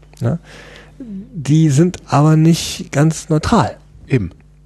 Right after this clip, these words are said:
Speaker 2: <laughs> Aber wer ist neutral? Der Staat ist im Zweifelsfall ja auch nicht neutral. Gut,
Speaker 1: Ja, aber der
Speaker 2: der
Speaker 1: vertritt zumindest die Interessen der Bürger.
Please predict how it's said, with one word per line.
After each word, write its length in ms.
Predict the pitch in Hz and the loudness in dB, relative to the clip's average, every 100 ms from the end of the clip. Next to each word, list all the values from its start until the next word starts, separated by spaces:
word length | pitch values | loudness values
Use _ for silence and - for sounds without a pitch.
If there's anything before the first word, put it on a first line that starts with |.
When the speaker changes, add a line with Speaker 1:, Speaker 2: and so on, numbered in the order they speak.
| - - | -18 -2
Speaker 2:
<laughs> 800 | - - - - - - - 135 | 2 4 2 -2 -10 -8 -2 2
Aber 200 | 110 107 | 2 2
wer 100 | 120 | 2
ist 140 | 151 | 2
neutral? 260 | 135 - 104 | 0 2 2
Der 100 | 101 | 0
Staat 300 | - 135 143 | 0 0 2
ist 100 | 110 | 0
im 80 | 104 | 0
Zweifelsfall 460 | 120 117 117 107 | 0 0 0 0
ja 80 | 95 | 0
auch 80 | 147 | 2
nicht 140 | 147 | 2
neutral. 460 | 101 90 - - 90 | 2 -2 -4 -8 -6
Gut, 120 | 113 | -2
Speaker 1:
Ja, 60 | 139 | 2
aber 100 | 135 | 2
der 80 | 123 | 4
Speaker 2:
der 120 | 131 | 2
Speaker 1:
vertritt 300 | 147 147 156 | 2 2 0
zumindest 400 | 160 151 147 143 | -2 0 0 0
die 60 | 139 | -2
Interessen 440 | 135 147 151 139 135 | -2 -2 -2 -2 -2
der 140 | 131 | 0
Bürger. 440 | 139 165 110 85 | 2 2 0 -6